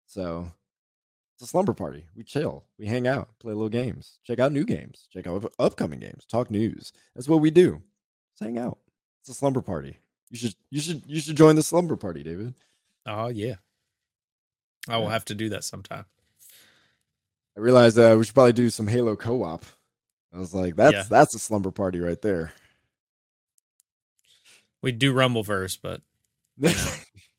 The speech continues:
Speaker 1: Uh, if we can do it before February twenty-eighth, there you go.
Speaker 2: <laughs> Pour
Speaker 1: All right,
Speaker 2: one
Speaker 1: that
Speaker 2: out,
Speaker 1: will
Speaker 2: man. Pour one out. <laughs>
Speaker 1: Yeah. Ah, that was a good game, too.
Speaker 2: Yep.
Speaker 1: All right.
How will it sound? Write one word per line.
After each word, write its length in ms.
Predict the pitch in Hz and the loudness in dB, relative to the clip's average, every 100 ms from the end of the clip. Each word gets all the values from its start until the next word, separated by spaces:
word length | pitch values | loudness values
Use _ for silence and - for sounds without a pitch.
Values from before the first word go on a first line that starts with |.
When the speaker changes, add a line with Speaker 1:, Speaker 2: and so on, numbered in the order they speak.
| _ - - _ - - | _ -20 -20 _ -12 2
Speaker 1:
Uh, 180 | 123 156 | 4 4
if 140 | 180 156 | 2 0
we 100 | 226 | 0
can 120 | 208 | 6
do 120 | 269 | 6
it 60 | 285 | 6
before 300 | 262 247 240 | 4 4 6
February 400 | 240 226 208 190 | 6 4 4 2
twenty-eighth, 560 | 196 175 160 135 - _ - 214 - | 0 -2 -2 -4 -8 _ -2 -2 0
there 120 | 135 | -2
you 60 | 113 | 0
go. 220 | 104 87 - - _ _ _ | -2 -2 -10 -20 _ _ _
Speaker 2:
<laughs> 560 | _ _ _ _ _ - | _ _ _ _ _ 0
Pour 100 | 135 | 4
Speaker 1:
All 60 | 139 | 6
right, 80 | |
Speaker 2:
one 140 | 139 143 | 8 6
Speaker 1:
that 80 | 107 | 6
Speaker 2:
out, 80 | 143 | 4
Speaker 1:
will 80 | |
Speaker 2:
man. 200 | 139 104 | 4 0
Pour 260 | 104 127 120 | -2 -2 0
one 180 | 120 107 | 0 -2
out. 220 | 92 - _ - - | -4 -10 _ -20 -20
<laughs> 260 | - - | -18 -14
Speaker 1:
Yeah. 260 | 98 95 95 - - - | -6 -6 -6 -14 -14 -14
Ah, 180 | 87 76 - _ _ _ _ _ | -16 -20 -20 _ _ _ _ _
that 60 | 269 | -14
was 80 | 104 | -8
a 40 | |
good 160 | 104 92 | -6 -6
game, 220 | 87 76 | -10 -12
too. 240 | 85 71 - _ _ _ _ _ - | -14 -14 -16 _ _ _ _ _ -14
Speaker 2:
Yep. 200 | 95 92 | -12 -2
Speaker 1:
All 80 | 131 | 0
right. 180 | 107 | 0